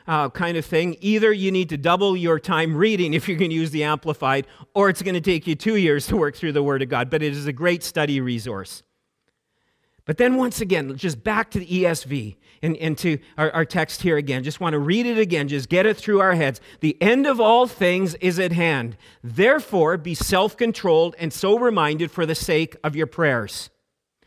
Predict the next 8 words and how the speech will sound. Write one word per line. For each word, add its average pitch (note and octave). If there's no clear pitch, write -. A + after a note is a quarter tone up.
Now, F3+
here C4+
in D4
this C#4
text, -
we, G#3
we F3+
see, G3+